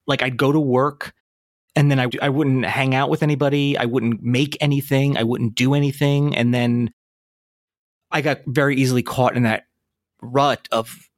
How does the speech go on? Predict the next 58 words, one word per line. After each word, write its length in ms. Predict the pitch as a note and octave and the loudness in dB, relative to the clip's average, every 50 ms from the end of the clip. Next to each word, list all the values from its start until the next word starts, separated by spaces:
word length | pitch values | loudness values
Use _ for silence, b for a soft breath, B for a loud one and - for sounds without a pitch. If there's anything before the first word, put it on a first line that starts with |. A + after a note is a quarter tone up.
| _ _ - | _ _ 0
essentially 420 | G3+ - - A3+ F#3 F3+ G#3+ F3+ | 2 2 2 0 2 2 0 0
what 320 | D#3 - E3 C#3 D#3 D3+ | 0 -2 0 0 0 0
we're 100 | - D#3 | 2 0
going 220 | C3 D3+ D3 D3 C#3 | 2 2 2 0 0
through 140 | - C#3+ C3 | -2 -2 0
right 180 | C3+ B2+ A#2+ | 0 0 0
now 240 | A#2+ A#2+ B2+ B2+ C3 | 0 0 0 0 0
is 80 | B2+ A#2 | -2 -2
what 180 | A#2 B2+ - | -2 -2 -2
I 120 | - B2 A#2+ | -2 -2 -2
was 180 | A#2+ A#2+ A2 | -2 -4 -4
doing 440 | G#2 B2 A#2+ A2+ A2 G#2+ G2+ G2+ - - | -2 -2 -2 0 0 -2 -4 -4 -6 -8
very 320 | C3 A#2 C#3 C#3 C#3 C#3+ | -4 0 0 2 2 2
voluntarily. 960 | C3+ C3 A#2+ A2+ A2+ A2+ G#2 - - B2+ B2 B2+ A#2 A#2 A#2 G#2+ G#2+ A2 - - | 2 2 0 0 0 -2 -4 -4 -2 0 0 2 2 0 0 0 -2 -2 -2 -4
And 440 | B2 A#2+ A#2 A2+ A2 A2+ A2+ G#2 G#2+ - | -2 -2 0 0 0 0 -2 -2 -4 -2
for 100 | - E3+ | 0 2
me, 180 | E3 E3 F#3 F#3+ | 4 4 4 4
it 40 | F3 | 2
was, 120 | D3 C3 | 2 0
it 300 | D3 F3 C3+ - D3 C#3 | 0 -2 -4 -2 -2 0
was 140 | C#3+ C#3+ C3 | 0 0 0
just 140 | C#3 A#2+ A#2 | 0 -2 0
very 300 | A#2+ C#3 C3+ C#3+ E3 - | 0 0 0 0 0 -2
easy 340 | - - C#3+ C3+ C3 C3+ C3+ | -4 -2 -2 -2 0 -2 -4
for 160 | - - C3+ | -4 -2 -2
me 480 | B2 A#2+ A#2+ A#2+ A2 A2 A2 G#2+ G#2 - b b b b b b _ _ _ _ _ _ _ _ _ _ _ _ _ _ E3+ | 0 0 0 0 0 -2 -2 -4 -6 -8 b b b b b b _ _ _ _ _ _ _ _ _ _ _ _ _ _ 2
where 140 | D#3+ F#3+ G3 | 4 4 4
it 40 | |
was 160 | G3+ F#3+ D#3 - - | 4 2 0 2 2
easy 180 | F#3+ G3 F#3+ | 0 2 2
for 80 | F3+ F#3 | 2 2
me 60 | G3 | 2
to 80 | D#3+ D#3 | 2 0
say 120 | - E3+ | 0 0
yes, 380 | D3+ C#3 B2+ C3+ D3+ D#3 - - | 0 0 0 0 0 -2 -2 -4
it 40 | D3 | -4
was 120 | C3 B2+ | -4 -4
easy 240 | - D#3 C#3+ C3 C3+ | -2 -2 -2 0 -2
for 140 | B2 - C3+ | -2 -2 -2
me 80 | C3 B2+ | -2 -2
to 80 | A2+ G#2+ | -2 -2
say 180 | - A#2+ A2+ | -2 -2 0
no. 420 | A#2 A2+ A2+ A2 G#2 F#2+ F2+ F2+ - - | 0 0 0 0 -2 -2 -4 -8 -6 -4
And 80 | B2+ | -2
it 20 | B2+ | 0
was 120 | B2 A#2 | 0 0
very, 200 | G#2+ D3+ D3 D#3 | 2 0 0 0
it's 140 | - D3+ - | 0 -2 0
very 160 | D#3+ D3+ D#3 - | 0 0 0 0
easy 240 | F3 D#3+ C#3+ D#3+ | 0 0 2 2
not 260 | D3+ C#3 B2 A#2 A#2+ - | 2 0 0 -2 -4 -6
to 100 | - B2+ | -6 -6
leave 160 | A#2 A2+ G#2+ | -6 -4 -4
the 80 | G#2+ G2 | -6 -6
house 340 | - A2 G2 F2+ F#2 - - | -4 -4 -4 -4 -4 -6 -8
or 80 | C3 | -6
to 100 | - - | -2 0
not 340 | B2+ B2 A#2+ A#2+ A#2+ A2+ - | 2 2 2 2 2 0 -2